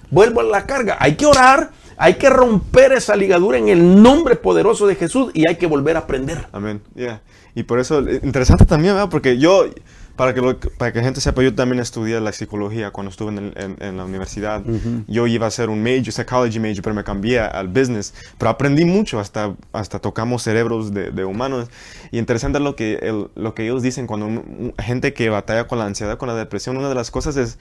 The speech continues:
Speaker 2: ah, involucrarse con una fe donde, bueno, ellos dicen, ah, lo que es, ah, eh, la, las oraciones, pero también, eh, meditation, es lo que dicen.
Speaker 1: Meditación.
Speaker 2: Pero también dicen, o fe, o oración.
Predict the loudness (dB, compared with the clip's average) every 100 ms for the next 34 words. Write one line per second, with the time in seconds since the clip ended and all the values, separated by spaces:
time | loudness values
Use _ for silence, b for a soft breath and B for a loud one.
0 | b b b -8 -4 -2 -2 -2 -2 -2
1 | -2 -2 -4 -6 -6 -6 -8 -6 -6 -6
2 | -12 -14 -14 -14 _ _ -20 -20 _ _
3 | -4 -2 -2 -2 -4 -10 -8 -2 0 2
4 | 4 4 2 -4 -8 b b b -10 -6
5 | -4 -4 -4 -4 0 0 0 -4 -4 -4
6 | -6 -10 -14 -14 -14 -8 -4 -4 -4 -4
7 | -4 -6 -8 -10 -12 -16 _ _ -6 -4
8 | -2 -2 -2 -4 -2 -4 -4 -4 -4 -4
9 | -4 -4 -4 -2 -4 0 0 0 -2 -6
10 | -4 -4 -4 -4 -2 -2 -4 -8 -8 -8
11 | -2 2 2 2 0 -2 -2 -6 -4 -2
12 | -2 -2 -10 -6 -6 -4 -8 -8 -6 -6
13 | -6 -8 -6 -6 -8